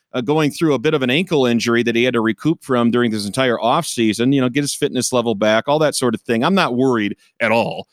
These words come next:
about Cassius Winston. I am worried, however,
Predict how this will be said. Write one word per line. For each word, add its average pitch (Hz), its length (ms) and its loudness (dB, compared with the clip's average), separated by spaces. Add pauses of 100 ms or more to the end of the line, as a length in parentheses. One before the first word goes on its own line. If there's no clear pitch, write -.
(140)
about 107 280 -2
Cassius 127 420 -2
Winston. 110 380 -2
I 98 160 -2
am 160 180 2
worried, 120 320 2
however, 110 480 0